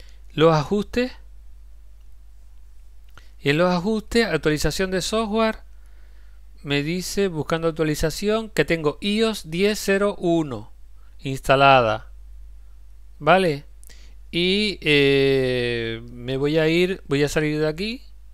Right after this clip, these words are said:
¿Vale? Voy a ir a,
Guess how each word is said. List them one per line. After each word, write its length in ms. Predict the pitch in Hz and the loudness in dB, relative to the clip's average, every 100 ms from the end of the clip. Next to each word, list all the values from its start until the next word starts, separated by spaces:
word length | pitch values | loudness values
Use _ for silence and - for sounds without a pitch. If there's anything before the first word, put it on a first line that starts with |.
| - - - - - - - | -20 -20 -20 -20 -20 -18 -2
¿Vale? 560 | 131 160 185 214 208 - | 4 4 4 -2 -6 -8
Voy 280 | 139 147 151 | 0 2 4
a 100 | 151 | 4
ir 260 | 156 160 151 | 4 4 6
a, 760 | 147 143 135 131 120 120 113 | 6 6 6 6 4 2 -4